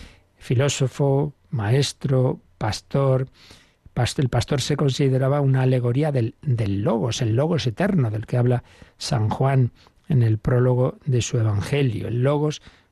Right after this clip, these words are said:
por el que todo fue creado, que lleva dentro de sí los arquetipos, las ideas de todo lo que existe, y con la encarnación carga sobre sus hombros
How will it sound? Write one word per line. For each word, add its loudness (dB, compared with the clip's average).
por 0
el 0
que -2
todo 0
fue -2
creado, 0
que -2
lleva 2
dentro 0
de 0
sí 0
los 0
arquetipos, 0
las -2
ideas 2
de 2
todo 0
lo 0
que -6
existe, -4
y 0
con 2
la 0
encarnación -2
carga 0
sobre 0
sus -4
hombros 0